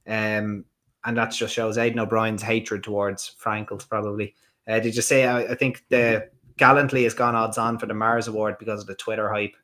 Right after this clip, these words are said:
Um, like, he was on, he's virtually unrideable in the maiden today. I think he finished seventh, and he was supposed to be better than City of Troy, according to Twitter. Um, look, Frankel is a fantastic stallion, but he does give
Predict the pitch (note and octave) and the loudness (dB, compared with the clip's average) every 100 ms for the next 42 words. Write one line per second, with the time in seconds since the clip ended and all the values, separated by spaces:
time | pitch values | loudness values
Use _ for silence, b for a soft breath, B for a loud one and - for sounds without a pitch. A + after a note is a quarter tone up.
0 | _ _ _ - G#2 G#2 G#2 G2 _ A#2+ | _ _ _ -6 -2 0 -2 -8 _ -4
1 | A2+ C3 B2 A#2+ A#2 A2+ - - - - | -2 0 0 0 -4 -8 -10 -20 -18 2
2 | C3 B2 - A2+ A2 G#2+ G#2 A#2 A2+ G#2 | 4 4 2 -2 -2 -2 0 2 2 0
3 | G#2 G#2 G#2 G2+ G#2 G2+ G#2 G2 A2+ G#2+ | -4 -4 -4 -4 -6 -6 -6 -6 -8 -14
4 | G2+ F#2+ - G#2+ G2 - _ _ - G#2 | -12 -8 -4 -4 -6 -14 _ _ -10 -4
5 | A#2 A2 G#2+ A2 - G2 A2 - G2 F#2+ | -2 -2 -2 -4 -4 -4 -4 -6 -10 -6
6 | G#2+ G2 - G#2 G2+ G2 - G#2+ G2+ G2+ | -4 -4 -4 -2 -2 -4 -4 -4 -4 -6
7 | G2 G2 - G#2+ G2+ - _ _ _ _ | -8 -8 -8 -6 -6 -10 _ _ _ _
8 | G#2 G#2 G#2 G2+ F2+ _ B2 A#2+ - C3 | -4 -2 -2 -4 -8 _ -2 -2 4 4
9 | C#3+ D3 A#2+ - C#3 _ _ _ _ _ | 4 4 2 2 -8 _ _ _ _ _
10 | B2+ A#2+ A2+ - A#2 B2 A#2 - G2+ A2+ | -4 0 0 -2 0 2 2 0 -2 2
11 | A2+ A2 G#2+ G#2+ - A2 A2 B2 B2 A#2 | 2 2 -2 -4 -4 -6 -2 2 4 4
12 | A2 - B2 A#2 A2+ A2 | 0 -4 2 4 4 0